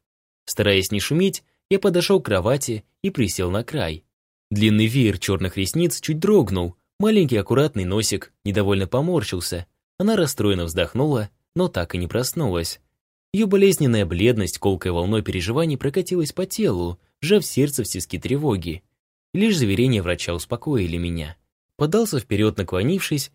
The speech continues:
невесомо скользнул губами по тайному виску и глубоко вдохнул тонкий аромат свежих трав. Такой упоительно манящий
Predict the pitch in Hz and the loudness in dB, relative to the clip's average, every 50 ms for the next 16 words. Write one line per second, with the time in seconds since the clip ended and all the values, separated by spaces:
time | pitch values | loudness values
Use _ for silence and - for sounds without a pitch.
0 | _ _ 131 135 147 147 - 240 240 214 165 - - 127 117 117 147 175 185 143 | _ _ 0 0 0 0 2 2 2 2 0 0 -2 -2 -2 0 0 -2 -2 0
1 | 107 110 95 95 113 120 107 95 - - 92 - 92 87 87 87 87 85 82 80 | 0 -2 0 2 2 2 2 -2 -2 -6 -6 -2 -2 -2 0 -2 -2 -4 -4 -6
2 | 82 85 - - - - 185 180 170 _ _ _ _ - 180 170 180 175 165 170 | -6 -8 -8 -8 -6 -6 -6 -6 -6 _ _ _ _ -6 0 0 2 2 2 0
3 | 170 - 208 202 160 120 104 92 - 104 117 143 156 139 - - 147 156 127 - | -2 -2 0 0 2 2 0 -2 0 0 2 2 2 0 0 -2 0 0 0 -2
4 | 101 92 87 90 85 85 90 101 107 - - 87 87 85 80 98 98 - - 147 | -2 -2 -2 -2 -2 -2 -2 -2 -2 -2 -4 -4 -4 -4 -4 -6 -6 -6 -6 -4
5 | 139 98 82 80 - _ _ _ _ _ _ _ _ _ _ _ - 175 - 247 | -4 -4 -4 -6 -8 _ _ _ _ _ _ _ _ _ _ _ -6 -2 2 2
6 | 247 226 - - 127 127 127 - 110 98 92 87 87 85 90 110 127 143 131 - | 2 2 2 2 2 2 2 0 -2 -4 -2 -2 -4 -2 0 0 0 0 0 -2
7 | - 104 98 95 | -4 -4 -6 -8